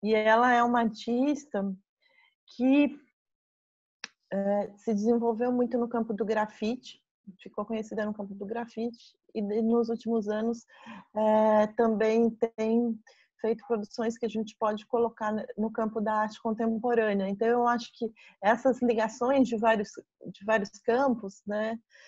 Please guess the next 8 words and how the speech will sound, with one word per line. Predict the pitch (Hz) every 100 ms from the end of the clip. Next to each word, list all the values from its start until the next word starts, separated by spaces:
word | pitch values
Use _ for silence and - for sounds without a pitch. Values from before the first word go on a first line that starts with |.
| 196 _ _
que | - 220 220
o | 214 208
trabalho | 208 220 202 226 226
dela | 214 208
representa, | 202 208 202 190 180 208 226 262 240 226 190 196 _ _ _ _ -
é | 208
muito | 220 233
interessante. | 240 233 214 214 - 202 226 262 -